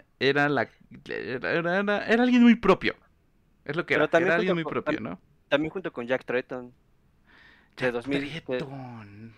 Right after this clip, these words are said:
Speaker 2: antes de, de él, de, de Shawn Layden estaba Jack Tretton, pero pues el, la, aquí Jack Tretton pues le estaba dando más,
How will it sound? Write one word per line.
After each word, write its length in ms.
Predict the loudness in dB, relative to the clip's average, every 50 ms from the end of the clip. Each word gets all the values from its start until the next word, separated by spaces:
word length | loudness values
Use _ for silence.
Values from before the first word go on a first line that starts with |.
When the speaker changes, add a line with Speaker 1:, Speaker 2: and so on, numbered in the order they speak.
| _ _ _
Speaker 2:
antes 400 | 6 6 6 6 4 2 2 4
de, 280 | 4 4 4 4 2 -2
de 220 | -2 -2 0 0
él, 260 | -2 -4 -8 -10 -6
de, 300 | -4 -2 -2 -2 -2 -4 -4
de 180 | -4 -6 -6
Shawn 180 | -6 -6 -4 -4
Layden 80 | -4 -2
estaba 240 | 0 2 2 2
Jack 180 | 2 -2 -6 -4
Tretton, 400 | -2 -2 -2 -2 -2 -6 -6 -6 _
pero 240 | -2 0 0 -2 -4
pues 440 | -6 _ -6 -6 -6 -6 -12 -20 _ _ _
el, 220 | -6 -6 -4 -6 -8 _
la, 200 | -6 -2 0 0
aquí 180 | -2 -2 -4 -2
Jack 160 | -2 -2 -2
Tretton 280 | -2 -4 -6 -6 -8 -10
pues 120 | -10 -10
le 40 | -12
estaba 280 | -6 0 2 2 4 2
dando 220 | 2 0 -4 -8
más, 320 | -8 -8 -8 -8 -10 -12